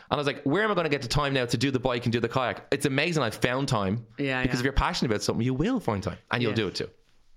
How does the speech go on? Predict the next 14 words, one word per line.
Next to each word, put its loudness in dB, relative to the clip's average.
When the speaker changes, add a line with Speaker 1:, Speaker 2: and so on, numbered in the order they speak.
Speaker 2:
Do -2
you 2
know 2
what? 0
These 2
episodes 0
have 0
been -2
absolutely 0
fantastic. -2
I, 0
I 0
know 2
that -2